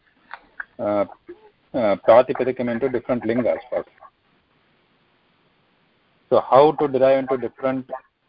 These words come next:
lingas as pratipadikam, that is a different topic. Yeah? Uh, that is स्त्री प्रत्यय प्रकरणम् इति, that is a different grammatical subject is there. <clears throat>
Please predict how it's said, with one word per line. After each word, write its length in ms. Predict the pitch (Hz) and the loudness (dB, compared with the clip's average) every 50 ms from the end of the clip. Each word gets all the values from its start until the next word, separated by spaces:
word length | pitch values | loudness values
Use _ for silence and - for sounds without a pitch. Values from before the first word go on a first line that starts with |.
| _ _ _ _ | _ _ _ _
lingas 720 | 156 139 113 107 120 135 147 147 135 127 113 95 92 101 98 - - - - _ _ _ _ _ _ _ _ _ _ _ _ | -14 -14 -6 -2 -2 0 0 4 4 4 4 4 0 -4 -6 -10 -18 -20 -20 _ _ _ _ _ _ _ _ _ _ _ _
as 160 | 110 113 113 113 | -20 -20 -20 -8
pratipadikam, 880 | - - 117 120 123 - 123 - 127 120 117 - - 104 101 110 123 214 240 - _ _ _ 247 220 - - 214 156 | -2 2 2 2 2 0 -4 -4 -4 -4 -4 -4 -6 -6 -6 -8 -10 -12 -14 -18 _ _ _ -14 -14 -14 -14 -16 -8
that 260 | 127 110 95 107 - | -4 -2 -2 2 2
is 100 | 143 147 | 4 4
a 100 | 151 143 | 4 2
different 360 | 131 120 - 135 135 127 120 | 2 -2 -4 -4 -4 -4 0
topic. 300 | - 113 - - 98 87 - - _ _ _ _ _ _ _ _ _ _ _ | -2 -2 -2 -2 -6 -8 -10 -16 _ _ _ _ _ _ _ _ _ _ _
Yeah? 160 | 107 107 117 123 110 _ _ - _ _ _ - | -12 -12 -12 -12 -16 _ _ -20 _ _ _ -10
Uh, 380 | 120 107 101 95 95 95 95 - - | -8 -6 -4 -4 -4 -6 -8 -8 -4
that 160 | - 110 95 | -4 -2 0
is 140 | 110 110 104 104 107 - - - _ _ _ _ _ _ _ _ _ _ _ _ _ _ _ _ _ | 0 -2 -2 -4 -10 -12 -14 -20 _ _ _ _ _ _ _ _ _ _ _ _ _ _ _ _ _
स्त्री 260 | _ - 135 147 147 135 - | _ 0 2 2 0 2 4
प्रत्यय 320 | - 123 - - 127 117 113 - | 4 4 4 2 0 0 0 0
प्रकरणम् 420 | - 113 - 110 104 101 101 98 90 87 - - - - 120 | -2 -2 0 0 -2 -2 -4 -6 -8 -10 -16 -20 -18 -18 -14
इति, 280 | 101 - 107 104 113 117 - _ - _ | -10 -6 -6 -6 -6 -8 -12 _ -10 _
that 120 | 110 95 107 | -6 -4 -4
is 60 | 107 | -4
a 60 | 110 | -2
different 460 | 110 104 - - 117 110 110 104 - - | -4 -4 -4 -4 -4 -4 -4 -6 -10 -14
grammatical 720 | - - 113 98 98 104 104 - 117 - - 113 107 110 98 - - - | -2 -2 0 0 0 -2 -4 -4 -6 -6 -2 -2 -2 -2 -4 -6 -4 -2
subject 360 | - 107 101 110 110 - - 117 | -2 0 4 2 2 2 2 -2
is 120 | 110 104 | 0 2
there. 260 | 107 117 131 143 143 - _ - - - _ _ _ _ _ _ _ _ _ _ _ _ _ _ _ - | 4 6 6 6 4 2 _ -20 -20 -20 _ _ _ _ _ _ _ _ _ _ _ _ _ _ _ -6
<clears throat> 280 | 165 - - - - | -2 0 0 0 -2